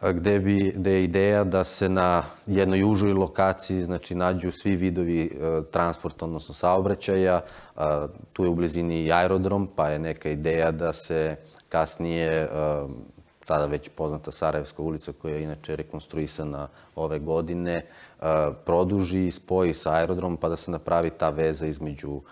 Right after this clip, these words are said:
autobuske, železničke stanice i aerodroma.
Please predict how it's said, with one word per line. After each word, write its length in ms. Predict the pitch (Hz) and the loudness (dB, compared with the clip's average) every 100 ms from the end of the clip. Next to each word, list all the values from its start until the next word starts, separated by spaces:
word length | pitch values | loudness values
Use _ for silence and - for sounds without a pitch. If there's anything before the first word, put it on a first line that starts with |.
| - - | -20 -2
autobuske, 600 | 82 92 - 90 82 73 | 0 2 0 -4 -4 -4
železničke 760 | 76 80 76 76 - 80 78 73 | -2 -2 -2 -8 -8 -4 -4 -6
stanice 480 | - 85 80 - 85 | -6 -4 -4 -4 -4
i 360 | 80 85 82 - | -2 -4 -6 -2
aerodroma. 480 | 78 73 69 - | -2 -2 -8 -14